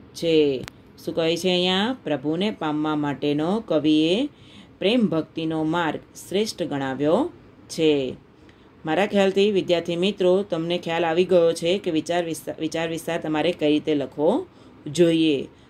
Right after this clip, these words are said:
હવે આ વિચાર વિસ્તાર તમારે તમારી નોટબુકની અંદર તમારા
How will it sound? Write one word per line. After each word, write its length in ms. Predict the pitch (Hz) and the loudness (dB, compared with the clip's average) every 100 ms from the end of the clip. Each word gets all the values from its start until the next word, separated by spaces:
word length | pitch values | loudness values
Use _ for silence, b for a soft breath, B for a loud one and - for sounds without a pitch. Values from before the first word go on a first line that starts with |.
| B | B
હવે 140 | 156 160 | -4 -4
આ 300 | - 165 233 | 0 2 4
વિચાર 340 | 196 190 190 | 2 2 -2
વિસ્તાર 300 | 180 175 180 | -2 -2 -2
તમારે 360 | 175 160 156 165 | -2 -4 -2 -4
તમારી 340 | 151 151 156 | -4 -2 -2
નોટબુકની 720 | 143 208 233 175 170 170 170 | 0 0 0 0 0 0 -2
અંદર 400 | 160 156 170 156 - - - - B B B B | 0 2 2 2 -2 -16 -20 -20 B B B B
તમારા 560 | 160 175 180 202 247 | -2 2 2 2 -2